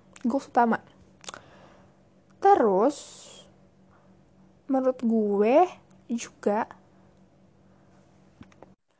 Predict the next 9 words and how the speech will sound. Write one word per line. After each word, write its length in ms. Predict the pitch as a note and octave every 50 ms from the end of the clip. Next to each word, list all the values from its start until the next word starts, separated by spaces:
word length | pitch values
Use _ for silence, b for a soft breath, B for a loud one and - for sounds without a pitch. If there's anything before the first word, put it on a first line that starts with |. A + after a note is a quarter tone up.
| b b b b b b b b b b b b b _ _ _ _ _ _
eh, 320 | C#4 C#4+ C#4 C#4 C#4 C#4 C#4
kegiatan 800 | - - D4 B3 B3+ C4+ C#4 C#4 C#4 C#4+ - - D4 C#4 C#4+ C#4+ D4 C#4+ C#4+ C#4 C#4 C#4 C#4+ C#4+ C#4+ C#4+ C#4+ C#4+ C#4+ C#4+ D4 - - - - _ _ _ _ _ _ _ _ _ _ _
journaling 720 | - C4+ - C#4+ C#4 C#4 C#4 C4+ C4+ C4+ C4+ C4+ C4+ C4 -
ini 320 | D#4+ F#4 F4 B3+ A#3+ C4+ C4 - - - - - _ _ _ _ _ _ _ _ _ _ _ _ _ _ _ _ _ _ _ _ _ _ _ _ _ _ _ - _ _ _ _ _ _ _ -
buat 560 | C4+ C4 C4+ C#4 C4+ C4 C4+ C4+ C#4 - -
gue 320 | C4+ A#3+ - - C4+ C#4
happy 400 | - - D4+ D4+ D4+ D4 C#4+ C4+
banget 320 | C4+ B3 B3 C4 D4 D4 -
sih. 180 | C#4+ C4 C4